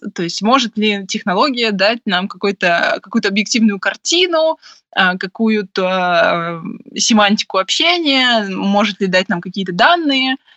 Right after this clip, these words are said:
а, чтобы, м, не знаю, что, чтобы д-, дать нам какую-то информацию о том, э, почему все сложилось так, как сложилось, почему это общение в целом было обречено <laughs> на то, чтобы завершиться.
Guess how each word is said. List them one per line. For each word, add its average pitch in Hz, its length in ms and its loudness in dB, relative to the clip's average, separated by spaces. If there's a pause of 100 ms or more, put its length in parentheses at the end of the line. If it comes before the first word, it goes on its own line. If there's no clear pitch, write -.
(160)
а, - 480 -4
чтобы, 233 1120 2 (840)
м, 208 560 -2
не 220 140 2
знаю, 202 500 0
что, 233 340 -2
чтобы 233 300 2
д-, 214 140 4
дать 240 340 2
нам 226 220 2
какую-то 226 380 -6
информацию 220 560 -2
о 196 40 -10
том, 208 360 -6 (500)
э, 190 260 -2
почему 247 600 0
все 226 280 0
сложилось 220 460 -2
так, 196 160 -8
как 196 120 -12
сложилось, 320 600 2
почему 214 460 -2
это 196 140 2
общение 196 460 0
в 185 60 -12
целом 285 400 2
было 226 200 2
обречено 240 520 2
<laughs> 277 80 0
на 226 160 4
то, - 120 0
чтобы 214 520 0
завершиться. 208 920 -2